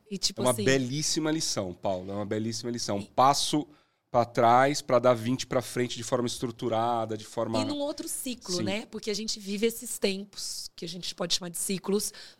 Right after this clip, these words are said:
Speaker 1: Então, um outro ciclo. E aí, olha que coisa que aconteceu. Eu fiquei um ano e meio, eu entrei na Natura pra cuidar de qualidade,
Speaker 2: Uhum.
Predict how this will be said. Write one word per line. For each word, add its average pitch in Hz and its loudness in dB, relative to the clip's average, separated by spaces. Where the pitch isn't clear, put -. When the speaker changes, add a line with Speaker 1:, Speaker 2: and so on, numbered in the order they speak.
Speaker 1:
Então, 190 -6
um 196 -2
outro 202 -2
ciclo. 196 0
E 214 4
aí, 220 2
olha 269 -4
que - -14
coisa 214 0
que - -20
aconteceu. 180 -4
Eu 170 -4
fiquei - 0
um 277 -2
ano 262 2
e 330 -6
meio, 175 0
eu 208 6
entrei 214 6
na 233 2
Natura 196 0
pra 196 -2
cuidar 180 0
de - -2
qualidade, 151 -2
Speaker 2:
Uhum. 101 -6